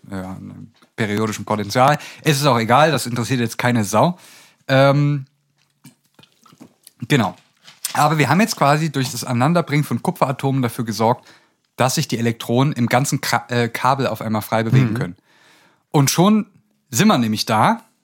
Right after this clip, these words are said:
Speaker 1: wo wir jetzt sagen können, aha, jetzt, äh, kann ja irgendwie schon der Spaß auch losgehen.
Speaker 2: Mhm.
Speaker 1: Ähm,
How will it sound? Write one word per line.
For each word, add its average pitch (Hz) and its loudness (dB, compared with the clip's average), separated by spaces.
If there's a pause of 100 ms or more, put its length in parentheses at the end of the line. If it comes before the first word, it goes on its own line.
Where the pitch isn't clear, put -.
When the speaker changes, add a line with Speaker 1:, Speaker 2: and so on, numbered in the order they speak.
(120)
Speaker 1:
wo - -2
wir 131 4
jetzt 131 0
sagen 143 4
können, 123 0
aha, 160 2 (1080)
jetzt, - -2
äh, 127 2
kann 143 0
ja 160 2
irgendwie 151 2
schon 151 0
der 135 2
Spaß 151 0
auch 135 0
losgehen. 143 -2 (160)
Speaker 2:
Mhm. 113 -2 (420)
Speaker 1:
Ähm, 123 2